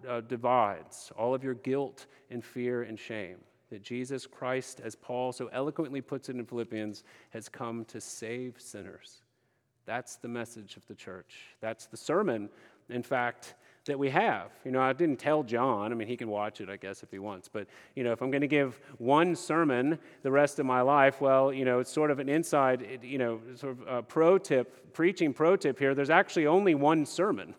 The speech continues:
<laughs> Uh, there's a lot of applications, you know, and it takes different languages and sort of there's, but there's only one sermon, which is that Christ Jesus has been crucified for your sins and raised for your justification, that he has come to save sinners, that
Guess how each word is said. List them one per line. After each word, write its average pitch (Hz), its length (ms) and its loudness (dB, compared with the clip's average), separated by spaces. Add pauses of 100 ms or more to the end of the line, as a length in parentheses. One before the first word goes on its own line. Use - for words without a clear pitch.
<laughs> 151 80 -6 (380)
Uh, 143 200 10
there's 147 160 4
a 147 40 0
lot 180 200 10
of 170 80 8
applications, 160 1040 4 (400)
you 151 100 0
know, 131 200 4
and 160 80 2
it 143 100 -2
takes 151 220 2
different 151 260 0
languages 139 720 2
and 127 180 -4
sort 135 240 -4
of 127 60 -4
there's, 131 200 -4
but 135 140 -8
there's 139 180 -4
only 156 440 2 (260)
one 139 480 2
sermon, 107 560 -2
which 110 200 -12
is 113 100 -10
that 120 140 -8
Christ 135 440 -6
Jesus 123 380 -10
has 107 160 -8
been 110 220 -8
crucified 135 840 -6
for 110 140 -12
your 101 160 -10
sins 104 480 -12
and 98 220 -12
raised 127 560 -4 (100)
for 107 100 -16
your 107 160 -8
justification, 101 800 -14 (520)
that 113 160 -4
he 131 300 -2 (200)
has 120 260 -6
come 127 400 -4
to 123 140 -10
save 143 460 0
sinners, 123 460 -2
that 123 180 0